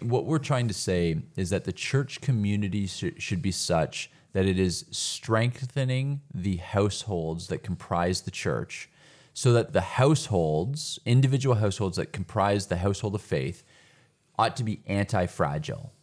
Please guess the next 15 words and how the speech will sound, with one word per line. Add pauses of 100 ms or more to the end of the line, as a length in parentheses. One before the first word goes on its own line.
ought
to
be (400)
bulletproof
against (120)
a
crumbling
world
around
them,
so
that (360)
no
matter
what